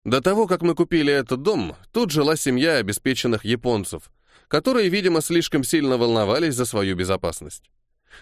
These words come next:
Так что они соорудили вместо подвала полностью изолированное и подготовленное для жизни убежище. И, кстати говоря,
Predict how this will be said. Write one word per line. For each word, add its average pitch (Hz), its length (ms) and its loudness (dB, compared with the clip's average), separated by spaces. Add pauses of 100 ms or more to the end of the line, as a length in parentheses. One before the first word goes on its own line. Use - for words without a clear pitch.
Так 165 200 2
что 143 340 2
они 143 180 2
соорудили 123 640 2
вместо 107 340 0
подвала 104 520 0 (160)
полностью 139 680 0
изолированное 120 760 2
и 123 120 -2
подготовленное 120 840 0
для 110 180 0
жизни 113 340 0
убежище. 104 760 -4 (520)
И, 117 260 2
кстати 107 340 -2
говоря, 101 440 0